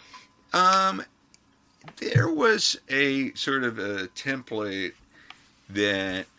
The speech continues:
we stuck to pretty much, but the main difference was,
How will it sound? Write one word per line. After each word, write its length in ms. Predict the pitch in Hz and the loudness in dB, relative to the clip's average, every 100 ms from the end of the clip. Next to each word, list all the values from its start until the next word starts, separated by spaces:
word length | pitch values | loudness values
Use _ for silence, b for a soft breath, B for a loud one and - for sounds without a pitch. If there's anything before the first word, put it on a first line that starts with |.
| _ | _
we 140 | 92 92 | -4 -2
stuck 500 | - - 107 - - | -2 0 -2 -2 -8
to 540 | 113 98 92 87 90 - _ _ _ _ _ _ _ _ _ | -6 -4 -4 -6 -8 -14 _ _ _ _ _ _ _ _ _
pretty 340 | - 160 156 156 | -4 0 0 -2
much, 680 | 135 120 104 - - - - _ _ _ _ _ | -2 -2 -4 -4 -8 -8 -14 _ _ _ _ _
but 320 | - 107 98 - _ _ _ _ _ _ _ - 113 | -2 0 0 -4 _ _ _ _ _ _ _ -18 -8
the 100 | 127 | -2
main 300 | 151 160 160 | 0 0 0
difference 400 | 156 123 107 101 | -2 -4 -6 -6
was, 600 | 95 92 92 90 - | -4 -2 -4 -8 -10